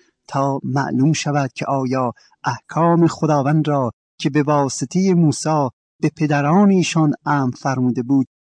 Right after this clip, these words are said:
اطاعت خواهند کرد یا نه. پس بنی اسرائیل در میان کنعانیان و حتیان و اموریان و فریزیان و حویان و یبوسیان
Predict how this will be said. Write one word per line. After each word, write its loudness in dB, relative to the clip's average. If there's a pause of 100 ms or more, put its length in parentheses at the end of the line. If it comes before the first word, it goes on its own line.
اطاعت -4
خواهند -2
کرد -4 (220)
یا -2
نه. -6 (1040)
پس -8
بنی 0
اسرائیل 0 (320)
در -2
میان 2
کنعانیان 2 (260)
و -2
حتیان 0 (220)
و -2 (100)
اموریان 2 (220)
و -2
فریزیان 0
و -2
حویان 0
و 0
یبوسیان 0